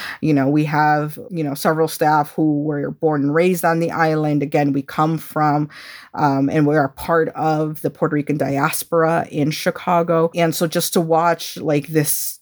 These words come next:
horrific hurricane hit the island and batter it,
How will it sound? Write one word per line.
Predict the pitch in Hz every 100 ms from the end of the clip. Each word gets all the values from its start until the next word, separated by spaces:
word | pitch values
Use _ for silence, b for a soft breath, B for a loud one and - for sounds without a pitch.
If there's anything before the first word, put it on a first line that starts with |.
| _ _
horrific | - - 175 165 175 - 147 - -
hurricane | - - 175 170 160 - 135 139
hit | 147 160 156
the | 143
island | 143 143 147 143
and | 143 147
batter | 143 143 156 151
it, | 139 131